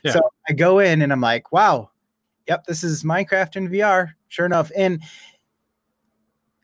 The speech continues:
Speaker 2: the thing that Minecraft does have is the sense of scale, right? So you can
Speaker 1: Mm.
Speaker 2: Things that are absolutely massive. You can go into caves that are just these yawning black abysses.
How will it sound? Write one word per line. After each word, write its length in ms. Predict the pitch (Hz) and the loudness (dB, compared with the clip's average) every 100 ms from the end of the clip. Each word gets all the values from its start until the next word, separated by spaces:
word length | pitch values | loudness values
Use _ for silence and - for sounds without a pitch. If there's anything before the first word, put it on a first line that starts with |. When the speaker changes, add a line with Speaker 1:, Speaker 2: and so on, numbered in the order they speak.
| 208 | -4
Speaker 2:
the 140 | 196 | -4
thing 340 | - 269 302 | 0 0 2
that 180 | 226 151 | 2 2
Minecraft 640 | 156 156 165 156 156 135 | 2 2 0 0 0 -2
does 280 | 123 135 156 | -2 -2 0
have 340 | 170 175 180 165 | -2 0 0 -4
is 260 | 165 139 | -4 -4
the 120 | 143 | -4
sense 320 | - 156 139 131 | -4 -2 -4 -4
of 100 | 117 | -8
scale, 500 | - 123 101 73 _ _ - | -6 -4 -4 -6 _ _ -4
right? 280 | 135 139 - | -2 -2 -6
So 180 | - 165 | -6 -2
you 160 | 160 160 | -2 -2
can 200 | 170 160 | -2 -4
Speaker 1:
Mm. 60 | - 170 170 | -4 -8 -4
Speaker 2:
Things 220 | 156 143 | -4 -4
that 100 | 151 | -2
are 120 | 131 - | -2 -2
absolutely 640 | 127 135 - 143 139 139 | -4 -6 -4 -2 -2 -2
massive. 440 | 127 120 117 120 123 | -2 -2 -2 -6 -2
You 140 | 147 | -2
can 140 | 156 170 | 0 2
go 200 | 160 165 | 2 2
into 120 | 151 | -2
caves 480 | - 147 135 123 - | -4 -2 -2 -2 -6
that 120 | 123 | -4
are 80 | 120 | -4
just 260 | 123 - | -6 -6
these 220 | 135 123 - - - - - - | -6 -6 -8 -12 -14 -14 -20 -12
yawning 580 | 127 143 135 139 131 | -2 0 2 2 0
black 360 | 117 123 120 123 | -2 0 0 -2
abysses. 640 | 113 120 - 123 113 - | -2 -2 -2 -4 -4 -6